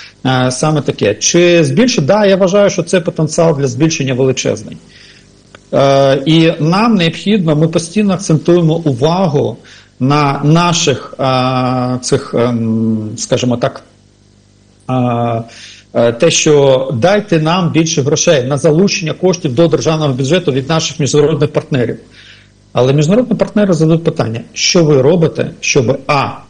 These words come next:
оптимізувати свої бюджетні видатки, б,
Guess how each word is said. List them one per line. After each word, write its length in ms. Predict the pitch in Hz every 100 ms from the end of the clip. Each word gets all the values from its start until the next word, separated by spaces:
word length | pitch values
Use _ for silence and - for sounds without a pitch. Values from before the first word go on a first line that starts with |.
| _ _
оптимізувати 760 | 185 185 170 156 139 131 110 143
свої 220 | - 151
бюджетні 420 | 147 143 170 170
видатки, 600 | 156 165 170 170 - 202 202 - - _ _
б, 460 | 127 117 151 151